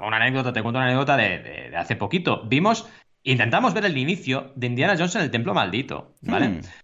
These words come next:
Speaker 1: Pero hay escenas muy gores en esa
Speaker 2: Sí.
Speaker 1: película.
Speaker 2: Eh,
Speaker 1: Y yo, yo no
Speaker 2: es
Speaker 1: lo
Speaker 2: Indiana
Speaker 1: recordaba.
Speaker 2: Jones y el Templo Maldito es
Speaker 1: Tela,
Speaker 2: la
Speaker 1: ¿eh?
Speaker 2: película que a mí de pequeño me causó pesadillas.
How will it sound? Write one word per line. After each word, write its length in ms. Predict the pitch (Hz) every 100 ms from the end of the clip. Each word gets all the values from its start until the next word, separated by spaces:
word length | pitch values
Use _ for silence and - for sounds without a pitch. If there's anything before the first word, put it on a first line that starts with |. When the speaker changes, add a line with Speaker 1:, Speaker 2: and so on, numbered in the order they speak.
| _ -
Speaker 1:
Pero 280 | 127 127
hay 140 | 143 247
escenas 360 | - 143 233
muy 180 | 107 214
gores 320 | 135 277 240
en 60 | 117
esa 140 | 110
Speaker 2:
Sí. 60 | 139
Speaker 1:
película. 420 | 95 95 92 82 -
Speaker 2:
Eh, 260 | 175 226 -
Speaker 1:
Y 160 | 151 143
yo, 100 | 143 - -
yo 160 | 139
no 80 | 220
Speaker 2:
es 60 | 262
Speaker 1:
lo 40 | 220
Speaker 2:
Indiana 180 | 151 143 202
Speaker 1:
recordaba. 160 | 262
Speaker 2:
Jones 160 | 240 185
y 20 |
el 80 | 175
Templo 300 | 147 147 139
Maldito 520 | 127 113 143 139 143 135 -
es 260 | 196 214
Speaker 1:
Tela, 280 | - 151 147
Speaker 2:
la 60 | 101
Speaker 1:
¿eh? 20 |
Speaker 2:
película 520 | 135 135 208 - 185
que 140 | 196 175
a 80 | 139
mí 160 | 185 220
de 80 |
pequeño 300 | 202 135 180 208
me 100 | 160
causó 260 | 123 -
pesadillas. 640 | 208 196 143 214 165 113